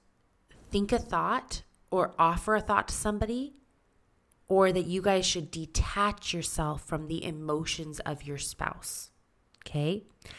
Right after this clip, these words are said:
I don't want you to detach yourself from their emotions because that's not gonna create the result you want,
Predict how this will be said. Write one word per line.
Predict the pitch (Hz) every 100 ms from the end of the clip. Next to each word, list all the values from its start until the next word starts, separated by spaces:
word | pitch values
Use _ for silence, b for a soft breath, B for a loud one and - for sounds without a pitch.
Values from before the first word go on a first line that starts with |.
| B B - -
I | 294
don't | 349 302
want | 285 -
you | 240
to | 220
detach | 170 170 - 277 427 -
yourself | 190 - 170 160
from | 165 156
their | 151
emotions | 147 165 254 302 165 147 175 226 - - _ _ b b b b b -
because | 214 - 220 233 226 220 - b b _ _ _
that's | - - 277 -
not | 262 254
gonna | 240 226
create | - 214 208
the | 208
result | 202 190 220 226 214
you | 202
want, | 175 147 - - -